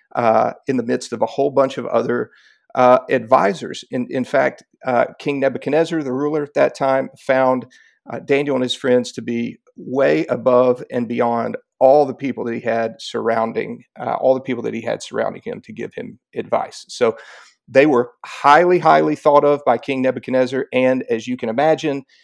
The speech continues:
the other advisors, which will be a theme that runs throughout the book,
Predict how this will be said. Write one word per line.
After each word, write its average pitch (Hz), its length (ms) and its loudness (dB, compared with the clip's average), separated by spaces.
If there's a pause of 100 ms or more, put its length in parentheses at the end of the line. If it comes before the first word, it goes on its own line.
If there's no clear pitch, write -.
(480)
the 117 140 2
other 151 200 6
advisors, 127 840 4 (200)
which 131 240 -4
will 127 80 -8
be 123 100 -2
a 110 60 -4
theme 131 320 -4
that 120 100 -4
runs 120 300 0
throughout 127 400 2
the 117 60 -4
book, 120 400 2